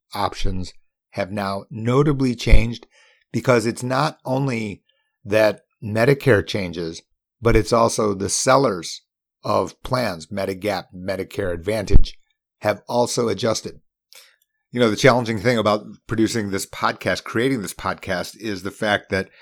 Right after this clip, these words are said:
I'm aware that the, that the listening audience can have a lot of different perspectives, backgrounds. Maybe you're new to Medicare. Maybe, you know, you've been on Medicare for a long period of time, et cetera, et cetera. Maybe you think that all I talk about is Medicare.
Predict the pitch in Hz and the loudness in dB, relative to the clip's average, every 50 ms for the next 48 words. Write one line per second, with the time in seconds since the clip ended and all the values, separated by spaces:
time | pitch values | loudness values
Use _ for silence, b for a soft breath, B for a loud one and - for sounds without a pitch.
0 | B B B B B B 107 104 104 117 - - 131 120 107 110 120 123 120 110 | B B B B B B -8 -6 -6 -8 -8 -8 -6 -2 2 6 8 10 10 8
1 | 101 101 101 104 - _ _ 101 101 98 - _ _ _ - 110 101 98 95 - | 8 4 0 -2 -6 _ _ -8 -8 -8 -8 _ _ _ -2 0 0 0 -2 -2
2 | 104 95 95 92 98 113 135 143 - 143 110 95 101 - 110 104 101 101 95 90 | -2 -2 -2 0 2 4 4 4 4 0 -2 -4 -4 -4 -2 -2 -2 -2 -4 -6
3 | 87 - - 101 92 92 87 87 87 87 90 90 92 98 110 131 135 107 87 78 | -8 -8 -8 -6 -4 -4 -2 -2 -2 -4 -4 -4 0 4 4 6 4 4 0 -4
4 | - _ _ - 131 135 - - 117 90 - - 92 87 - - 123 117 - - | -8 _ _ 0 0 0 0 -2 -4 -4 -4 -4 -6 -6 -4 -2 -2 -2 -2 -4
5 | 90 78 - - 98 98 95 - - 104 90 82 85 - - 101 92 90 92 92 | -12 -10 -6 -2 -2 -2 -2 -2 -4 -4 -4 -4 -8 -10 -10 -10 -8 -8 -6 -6
6 | 90 87 87 92 104 117 127 120 - 120 104 95 92 92 82 - - 87 82 82 | -6 -6 -6 -2 0 2 2 2 2 -2 -2 0 -2 -2 -4 -4 -4 -2 -2 -2
7 | 85 90 95 92 90 95 98 95 - b b b b b b b b 92 92 87 | -4 -2 -2 -2 -2 -2 -4 -6 -8 b b b b b b b b -8 -8 -6
8 | 87 87 90 90 82 80 90 90 90 92 - 107 113 117 117 110 107 98 95 - | -6 -6 -6 -8 -6 -4 -4 -4 -4 -4 -6 -4 -4 -2 0 0 0 -2 -2 -4
9 | - 95 92 85 - - 92 87 87 90 90 90 90 - - - 98 90 87 85 | -4 -4 -4 -4 -4 -4 -6 -6 -4 -4 -4 -4 -6 -6 -4 0 0 0 2 0
10 | 82 - - - 131 123 113 101 92 82 - - 104 92 - - 87 - - 113 | -6 -8 -6 -4 -4 -2 -2 -2 -4 -6 -4 -2 -2 -2 -2 -4 -8 -2 -2 -2
11 | - 92 87 90 101 120 139 120 110 101 98 90 - - 104 95 - 101 95 98 | -2 -2 -4 -2 2 2 2 2 2 0 -2 -2 0 -2 -2 0 0 -2 -2 -2
12 | - 113 110 101 98 95 95 - - 120 135 139 - 113 98 92 90 87 80 - | -2 -2 0 0 0 0 -2 2 2 2 2 2 0 -2 -2 -2 -2 -2 -4 -4
13 | 90 85 82 82 - - 87 82 80 | -6 -6 -6 -6 -8 -8 -8 -8 -10